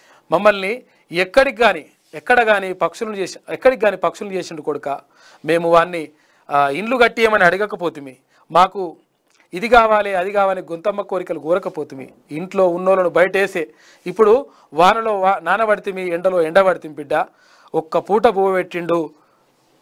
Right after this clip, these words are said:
ఒక పూట మొత్తం అందరిని తీసుకొచ్చి బువ్వ పెట్టిండు, చేతులు దులుపుకొని అవతల పడ్డాడు. అప్పటి నుంచి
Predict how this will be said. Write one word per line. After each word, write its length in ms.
ఒక 140
పూట 220
మొత్తం 240
అందరిని 240
తీసుకొచ్చి 280
బువ్వ 200
పెట్టిండు, 520
చేతులు 240
దులుపుకొని 540
అవతల 340
పడ్డాడు. 360
అప్పటి 380
నుంచి 480